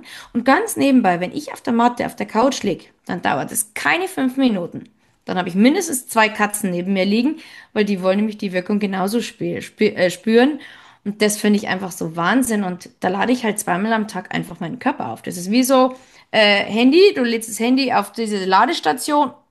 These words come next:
die so über Funk geht und lädt den Körper auf. Und das war auch nochmal so ein Knackpunkt für meine Energie, die ich jetzt wieder hab.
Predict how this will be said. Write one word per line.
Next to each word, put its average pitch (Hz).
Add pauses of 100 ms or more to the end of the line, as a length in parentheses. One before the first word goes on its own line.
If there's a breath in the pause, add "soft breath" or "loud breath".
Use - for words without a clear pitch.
(300)
die 226
so 196
über 196
Funk 302
geht 254 (300 loud breath)
und 190
lädt 165
den 165
Körper -
auf. - (300 loud breath)
Und 196
das 269
war 226
auch 240
nochmal 240
so 214
ein 208
Knackpunkt 226
für 196
meine 170
Energie, 208
die 302
ich 262
jetzt 269
wieder 285
hab. 359